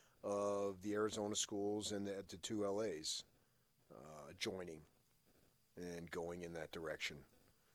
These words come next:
uh, that they have had, you know, they, they've tried to woo those four schools,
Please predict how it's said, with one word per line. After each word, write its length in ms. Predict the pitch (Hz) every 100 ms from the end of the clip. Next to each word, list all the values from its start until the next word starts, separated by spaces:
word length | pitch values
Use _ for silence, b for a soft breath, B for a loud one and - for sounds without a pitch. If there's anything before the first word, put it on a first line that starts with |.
| _ _ 82
uh, 240 | 78 78 71
that 200 | 85 71
they 260 | 87 85 82
have 180 | 80 -
had, 300 | 87 82 85 73 73 - 87
you 80 | 85
know, 80 | 82
they, 120 | 80 87 76 -
they've 200 | 85 85
tried 280 | - 95 90
to 80 | 87 85
woo 320 | 95 95 92
those 280 | 90 98 95
four 280 | - 92 95
schools, 680 | - 104 92 76 - -